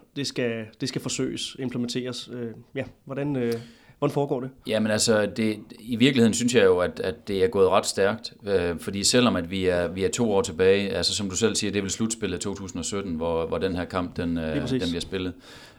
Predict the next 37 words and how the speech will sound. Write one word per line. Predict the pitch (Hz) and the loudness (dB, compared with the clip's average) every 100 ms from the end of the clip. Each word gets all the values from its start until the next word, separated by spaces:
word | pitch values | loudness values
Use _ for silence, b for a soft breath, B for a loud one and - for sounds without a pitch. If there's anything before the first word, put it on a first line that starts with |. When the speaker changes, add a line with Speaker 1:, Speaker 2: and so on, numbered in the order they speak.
| B | B
Speaker 2:
øhm, | 95 90 87 | 2 2 2
så, | 85 - 113 | 2 2 2
så | - 117 | 2 4
får | 123 95 | 6 6
vi | |
jo | 90 | 4
faktisk | 101 98 95 101 | 2 0 0 0
allerede | 101 101 95 | 2 4 4
sæsonen | 98 - 104 90 | 4 2 2 0
efter | 92 98 113 | -2 -2 -2
indført | 117 95 95 92 80 | 0 -2 -4 -4 -4
videoproof. | 101 87 - 85 - _ _ - | -6 -8 -10 -12 -12 _ _ -8
Øh, | 90 85 85 87 | -2 0 0 2
jeg | 104 | 4
ved | 107 | 4
godt, | 104 98 | 4 2
at, | 95 - | 0 -2
at | - - | -6 -4
det | 101 | -4
kunne | 110 | 0
ikke, | 110 104 90 - | 2 2 2 0
det | 101 | 2
kunne | 113 | 4
ikke | 113 | 4
imødegå | 101 101 110 107 95 | 4 4 4 4 2
den | 110 104 | 2 2
situation | - 90 87 - 101 92 | 0 0 -2 0 0 0
lige | 95 | -2
præcis, | 95 - 98 80 | -2 -2 -2 0
som, | - 85 80 80 | 2 2 2 0
som | 92 82 | 0 2
er, | 85 92 | 2 2
øh, | 85 78 76 76 76 b b b | 4 2 2 0 -4 b b b
som | - 90 | -2 2
er | |
i | 92 | 2
Silkeborg-hallerne. | 87 101 87 80 82 80 76 | 2 0 0 2 2 0 -2